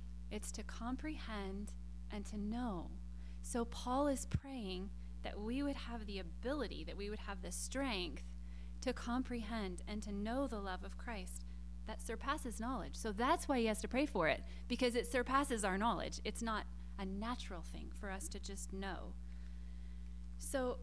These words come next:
when I imagine this, when I imagine the breadth and depth and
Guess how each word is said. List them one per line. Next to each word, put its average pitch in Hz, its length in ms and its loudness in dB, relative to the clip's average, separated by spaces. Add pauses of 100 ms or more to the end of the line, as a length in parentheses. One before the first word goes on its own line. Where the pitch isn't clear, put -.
when 226 260 -4
I 254 240 2
imagine 226 840 2 (540)
this, - 560 -4 (720)
when 220 140 -4
I 220 120 -2
imagine 214 580 -2
the 180 180 0 (400)
breadth - 460 -2
and 180 240 -4
depth 180 300 -4
and 180 100 -4